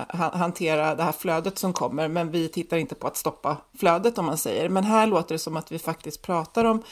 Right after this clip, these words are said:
ett, eh, baserat på A I då, och digitalisering, ett stöd för individen att du kommer kunna jobba mer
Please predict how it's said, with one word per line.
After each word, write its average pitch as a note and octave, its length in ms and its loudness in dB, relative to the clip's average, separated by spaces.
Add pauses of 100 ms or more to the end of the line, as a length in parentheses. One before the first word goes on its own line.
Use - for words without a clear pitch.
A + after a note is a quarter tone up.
(380)
ett, E3+ 340 -2
eh, D#3 120 2
baserat F3 420 -2
på - 80 -4
A B3 200 4
I B3 60 4
då, G#3 200 2
och A#3 220 -2
digitalisering, F#3 840 -2
ett F3 100 -6
stöd C4 480 2
för F#3+ 100 -4
individen D#3 640 -4
att - 240 -6 (400)
du A3 80 -4
kommer A#3 320 4
kunna F3+ 240 -2
jobba D#3+ 300 -2
mer D3 280 -2